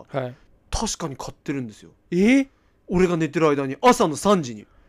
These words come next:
Speaker 2: だけど、俺が登録していたか-、クレカがあまりにほら、ストックX入ってなかったから、
Speaker 1: はい。
Speaker 2: もう有効期限が切れてたクレカで、
Speaker 1: あー。
Speaker 2: 危なくて、
Speaker 1: あー。
Speaker 2: もし、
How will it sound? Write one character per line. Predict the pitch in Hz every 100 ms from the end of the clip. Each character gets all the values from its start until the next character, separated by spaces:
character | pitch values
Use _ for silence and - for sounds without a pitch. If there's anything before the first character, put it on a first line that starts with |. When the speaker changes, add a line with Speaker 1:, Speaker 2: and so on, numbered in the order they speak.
| _ _ _ -
Speaker 2:
だ | 220 226
け | 170
ど、 | 139 143 117
俺 | 185 247
が | 269 262
登 | 233 240
録 | 247 -
し | -
て | -
い | 226
た | - 147 117 120 -
か-、 | - -
ク | 185
レ | 202
カ | 202
が | 190 165
あ | 170
ま | 262
り | 262
に |
ほ | 147 143
ら、 | 113 _ _ _ _
ス | -
ト | 214
ッ |
ク | 226
X | - -
入 | 233
っ |
て | 175 147
な | 143
か |
っ | 120
た | -
か | 110
ら、 | 123
Speaker 1:
は | 147 127
い。 | - _ _
Speaker 2:
も | 208
う | 170 _
有 | - 262
効 | 311
期 | 302
限 | 285 185
が |
切 | 139 269
れ | 214
て | -
た | 139 117
ク | 160
レ |
カ | 160 180
で、 | 185
Speaker 1:
あ | 185 160 143 123 123 - - -
ー。 | 214
Speaker 2:
危 | 214 269
な | 269
く | -
て、 | - 170 143
Speaker 1:
あ |
ー。 | 127 233 240 247 226 208 190 _ _ _ _ -
Speaker 2:
も | 208 349
し、 | 392 -